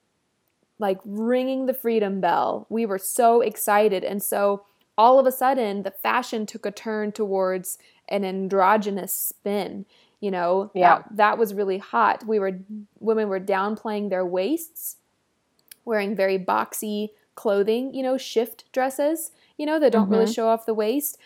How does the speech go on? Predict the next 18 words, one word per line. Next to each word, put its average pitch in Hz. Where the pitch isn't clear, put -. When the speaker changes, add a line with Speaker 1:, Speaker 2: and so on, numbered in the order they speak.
Speaker 1:
Um, 202
we 226
were 202
flat 233
chests, -
you 262
know, 262
really 254
boyish 226
figures 254
were 196
hot. 196
So 214
women 220
would 233
actually 214
wear 233
bras 196